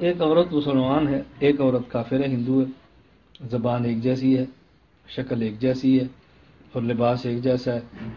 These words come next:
کیسے پتہ چلے مسلمان؟ یہاں اللہ فرماتے ہیں، "ونساء المؤمنین"، میرے پیغمبر، مسلمان عورت سے کہو یہ پردے میں رہے، "ذالک ادنی ان یعرفن"،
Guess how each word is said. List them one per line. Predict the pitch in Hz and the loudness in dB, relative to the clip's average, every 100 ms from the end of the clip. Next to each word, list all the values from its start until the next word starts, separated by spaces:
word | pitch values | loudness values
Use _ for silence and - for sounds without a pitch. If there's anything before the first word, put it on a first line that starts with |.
| - - - - | -16 -20 -20 -2
کیسے | 143 147 | 0 2
پتہ | 147 143 143 | 2 2 2
چلے | 139 | 2
مسلمان؟ | 139 135 127 120 120 - - - - - - - | 2 0 0 -2 -6 -12 -20 -20 -20 -20 -16 -2
یہاں | 135 165 165 | 2 4 4
اللہ | 147 135 | 4 4
فرماتے | 135 120 120 117 127 | 0 -2 -2 -2 -4
ہیں، | 151 156 | -4 -4
"ونساء | 127 113 - 127 | -4 -2 -2 -2
المؤمنین"، | 117 110 104 101 107 123 185 - - _ - - - - - | -2 -4 -8 -8 -8 -8 -10 -16 -20 _ -20 -20 -20 -16 -4
میرے | 123 131 | 0 0
پیغمبر، | 131 120 127 135 160 185 160 | 0 0 2 4 4 4 2
مسلمان | 139 131 123 123 139 156 - | -2 -2 -2 2 2 2 2
عورت | 135 156 190 | 4 6 4
سے | 185 | 2
کہو | 151 139 147 190 208 - - - - - | 0 2 4 4 2 -6 -20 -20 -18 -2
یہ | 160 170 | -2 0
پردے | 160 156 175 | 0 2 6
میں | 196 180 | 6 6
رہے، | 160 170 202 - - - | 6 4 2 -4 -6 0
"ذالک | 147 165 160 165 | 2 2 2 2
ادنی | 190 202 202 | 4 6 6
ان | 185 | 4
یعرفن"، | 165 143 165 - | 4 4 4 2